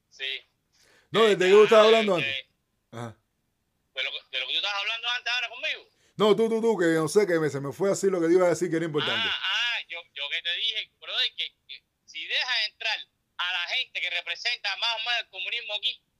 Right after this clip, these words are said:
Speaker 1: entonces yo sí estaría tirando a los Marlins, que es una casa particular, mi hermano.
Speaker 2: Ahí voy,
Speaker 1: Y
Speaker 2: voy,
Speaker 1: no
Speaker 2: voy.
Speaker 1: quiere quitar
Speaker 2: Ya.
Speaker 1: a nadie.
Speaker 2: Me recordé, me recordé. Men,
Speaker 1: Sí.
Speaker 2: olvídate,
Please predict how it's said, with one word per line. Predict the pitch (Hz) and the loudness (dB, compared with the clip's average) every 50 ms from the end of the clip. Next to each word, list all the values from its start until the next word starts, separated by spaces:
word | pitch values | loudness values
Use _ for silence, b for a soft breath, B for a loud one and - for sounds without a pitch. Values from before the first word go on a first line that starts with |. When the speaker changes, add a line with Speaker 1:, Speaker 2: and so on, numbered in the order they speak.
| _ _ _ _ _ | _ _ _ _ _
Speaker 1:
entonces | - 151 151 - - 151 147 - 156 156 | -8 -8 -8 -6 -8 -10 -8 -6 -6 -6
yo | 165 - | -6 -6
sí | - 196 | -8 -8
estaría | - 214 202 196 208 240 269 277 277 269 262 247 240 233 226 208 202 196 - | -6 -6 -4 -4 -2 -2 -2 -2 -2 0 0 -2 -2 -2 -2 -2 -4 -4 -4
tirando | 196 185 190 208 226 254 247 | -6 -6 -4 -6 -4 -4 -4
a | 240 226 | -4 -4
los | 214 208 214 | -6 -6 -6
Marlins, | 247 302 - - | -6 -6 -6 -8
que | 233 | -8
es | - | -6
una | 240 240 233 | -6 -6 -6
casa | 254 - - - | -6 -6 -6 -6
particular, | 247 240 - 220 214 202 196 202 254 311 - | -6 -8 -8 -10 -12 -12 -8 -8 -8 -6 -6
mi | 285 269 | -8 -12
hermano. | - 262 294 349 381 | -8 -6 -4 -2 4
Speaker 2:
Ahí | - 185 190 214 220 214 | 6 8 10 10 10 10
voy, | 185 220 226 202 | 10 10 10 10
Speaker 1:
Y | 196 | 10
Speaker 2:
voy, | 214 208 185 | 10 10 8
Speaker 1:
no | 151 175 | 6 6
Speaker 2:
voy. | 214 202 147 | 6 6 4
Speaker 1:
quiere | - - | 2 2
quitar | 247 226 254 254 220 - | 6 8 8 8 8 6
Speaker 2:
Ya. | - - | 2 -4
Speaker 1:
a | - | -4
nadie. | 294 320 349 370 359 339 180 | -4 -4 -4 -6 -8 -2 2
Speaker 2:
Me | 220 240 240 | 6 8 10
recordé, | 240 240 214 226 233 226 240 247 233 196 131 - - - | 12 12 10 10 8 10 12 12 12 12 8 0 -4 0
me | 165 190 | 2 4
recordé. | 208 214 208 202 208 208 202 214 202 170 - 131 | 4 6 6 4 4 6 6 6 6 4 0 0
Men, | 160 240 262 254 202 139 104 - _ _ _ | 4 6 6 6 6 2 -6 -16 _ _ _
Speaker 1:
Sí. | - 151 160 175 | -14 -10 -2 2
Speaker 2:
olvídate, | 196 220 220 202 208 294 294 277 247 226 190 196 185 160 - - | 4 4 4 4 4 8 10 10 10 10 8 6 4 4 0 -6